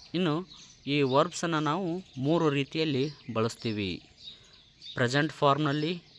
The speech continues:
ಪಾಸ್ಟ್ ಫಾರ್ಮ್‌ನಲ್ಲಿ ಮತ್ತು ಪಾಸ್ಟ್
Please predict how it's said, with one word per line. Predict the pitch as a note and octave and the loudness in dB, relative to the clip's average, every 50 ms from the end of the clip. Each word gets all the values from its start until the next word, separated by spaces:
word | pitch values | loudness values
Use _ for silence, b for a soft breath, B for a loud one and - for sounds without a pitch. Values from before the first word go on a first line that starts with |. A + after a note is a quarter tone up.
| - - - - - - - - - - - - - - _ - - - - - - | -20 -20 -20 -20 -18 -18 -18 -20 -20 -20 -20 -20 -20 -20 _ -20 -20 -20 -20 -2 2
ಪಾಸ್ಟ್ | B2+ B2 C3+ C#3 - - | 4 4 4 2 -2 -6
ಫಾರ್ಮ್‌ನಲ್ಲಿ | - - D3 C#3+ C#3 D3+ D3+ C#3+ C#3+ D3 D#3+ E3+ E3 E3 - - - - - | -2 0 0 0 2 0 -2 -2 -2 -4 -6 -6 -8 -8 -10 -16 -20 -10 -8
ಮತ್ತು | B2 B2+ - - B2+ C3 D3+ E3 B B B B B - - | -8 -8 -6 -6 -4 -4 -4 -6 B B B B B -20 -4
ಪಾಸ್ಟ್ | - C#3+ C#3+ D#3 D#3 - - - | 0 0 2 2 0 -4 -6 -6